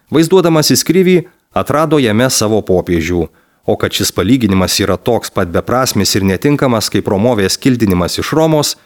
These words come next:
šito mažamokslis ordino kronininkas be abejo nesuvokė. Net atrodo, kad yra pagrindo manyti,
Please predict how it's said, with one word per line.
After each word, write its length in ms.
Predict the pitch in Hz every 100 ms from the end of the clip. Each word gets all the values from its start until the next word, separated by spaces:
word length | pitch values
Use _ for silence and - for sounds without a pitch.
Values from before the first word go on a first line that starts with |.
| _ _ _
šito 440 | - - 196 196 -
mažamokslis 720 | 107 95 98 135 - 139 123 -
ordino 400 | 131 101 90 85
kronininkas 720 | 147 160 160 156 147 147 - _ _ -
be 160 | 156
abejo 400 | 143 107 117 117
nesuvokė. 720 | 107 101 - 82 73 - 73 - _ _ _ _
Net 240 | 107 101 104
atrodo, 380 | - 107 107
kad 180 | 101 98
yra 160 | 110 110
pagrindo 540 | 123 123 110 98 95
manyti, 540 | 90 90 147 190 -